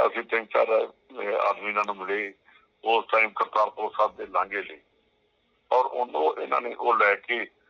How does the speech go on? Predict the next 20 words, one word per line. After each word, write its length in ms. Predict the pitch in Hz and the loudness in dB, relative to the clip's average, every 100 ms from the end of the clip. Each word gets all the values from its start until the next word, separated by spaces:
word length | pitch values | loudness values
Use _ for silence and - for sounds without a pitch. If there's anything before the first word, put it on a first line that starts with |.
| _ - - 226 254 185 123 | _ -6 -4 -2 -4 -4 -2
ਜਿਹੜੀਆਂ 220 | 123 123 | 2 2
ਪਾਕਿਸਤਾਨ 600 | - 117 - 113 127 120 | 2 0 0 0 0 2
ਨਾਲ 260 | 117 117 - - _ - | 0 -2 -6 -16 _ 2
ਟਾਕਸ 320 | 117 - - | 2 2 -2
ਪੈਂਦੀਆਂ 360 | 110 95 101 110 | -2 0 0 0
ਨੇ, 120 | 98 | 0
ਅਹ, 880 | 90 _ _ _ _ 101 101 98 104 | -6 _ _ _ _ -2 0 0 -2
ਇਨ-, 320 | 104 101 101 | -4 -6 -6
ਇੰਟਰਨੈਸ਼ਨਲ 420 | - 101 101 107 | -4 -4 -2 -2
ਟਾਕਸ 340 | 101 107 104 - | 2 0 0 -2
ਦੇ 60 | 107 | -6
ਵਿੱਚ 200 | 101 104 101 - - - - | -4 -4 -4 -6 -20 -20 -8
ਉਸ 160 | 107 101 107 | -4 0 2
ਵੇਲੇ 140 | 110 | 2
ਲਿਆਂਦਾ 320 | 101 92 95 | 2 0 2
ਔਰ 200 | 113 110 | 2 2
ਉਦੋਂ 260 | 110 107 117 | -2 -8 -4
ਦਾ 100 | 123 | -2
ਕੰਮ 260 | - 120 | -2 -4
ਚੱਲਿਆ, 420 | 120 117 120 123 | -4 -6 -2 0